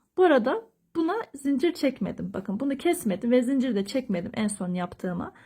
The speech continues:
Bunu böyle en sonuncu sık iğnemizi yaptık ve beklettik. Bunun dediğim yere hemen bu zincirin yan tarafındaki yere batıyorum ve bir tane sık iğne yapıyorum. Sık iğne ile birleştirmiş oluyoruz yani.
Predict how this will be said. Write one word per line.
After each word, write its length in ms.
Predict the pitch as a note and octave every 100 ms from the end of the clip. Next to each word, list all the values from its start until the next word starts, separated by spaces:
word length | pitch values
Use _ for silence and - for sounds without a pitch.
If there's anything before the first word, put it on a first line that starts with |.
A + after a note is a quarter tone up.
| - - -
Bunu 180 | F#4 F4
böyle 280 | D#4 A3
en 240 | A3+ - D4+
sonuncu 380 | D4 A#3 G3 G3
sık 260 | - C#4
iğnemizi 420 | A#3+ G3 F#3 G3
yaptık 420 | B3+ A#3+ - G3+ E4+
ve 120 | E4+
beklettik. 680 | A#3+ - - - - - _ _ _ _ _ _ _ _ _ -
Bunun 400 | A#4+ C4 A3 - _ -
dediğim 380 | E4+ E4 E4 D#4+
yere 460 | B3 F#3+ F#3 F4+ _ _ _ -
hemen 280 | D#4+ G#3+ A#3+
bu 60 |
zincirin 400 | C4 C4+ A#3 G#3
yan 200 | A#3+ B3
tarafındaki 640 | A#3 F#3 F3 - F3 E3+ G#3+
yere 320 | G#3+ E3 -
batıyorum 640 | A#3+ B3 D4+ C#4+ C#4 C#4+ - _ _ _ _ _ _ -
ve 140 | D#4 D#4
bir 220 | F4+ D4+
tane 440 | B3 F#3+ G3 F4 - _
sık 320 | - - B3
iğne 180 | A#3 G3
yapıyorum. 580 | F3+ G3 - F3+ G3+ G3 - _ _ _ _ _ _ _ _ _ _ _ _ _ _ _
Sık 300 | - - D#4
iğne 180 | B3 F#3
ile 160 | A#3+ F4+
birleştirmiş 580 | A3+ F#3+ F#3+ F#3+ F#3+ F#3
oluyoruz 380 | E3+ E3+ F3
yani. 440 | A#3+ B3 A#3+ A#3